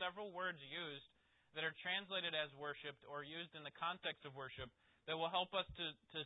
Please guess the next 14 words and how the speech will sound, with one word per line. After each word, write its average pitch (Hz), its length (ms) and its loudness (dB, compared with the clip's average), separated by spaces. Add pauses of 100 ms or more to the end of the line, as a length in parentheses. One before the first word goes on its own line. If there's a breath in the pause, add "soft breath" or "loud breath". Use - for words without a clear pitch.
(220)
see 196 240 -2
what 156 240 0
worship 156 400 -2
is. 139 240 2 (880 soft breath)
All - 80 -6
right, 170 160 4
and 196 80 -2
the - 160 -8
first 226 240 6 (160)
word, 190 400 4
the 170 160 2 (160)
word 190 240 2
that's 175 80 -10
most 175 240 -2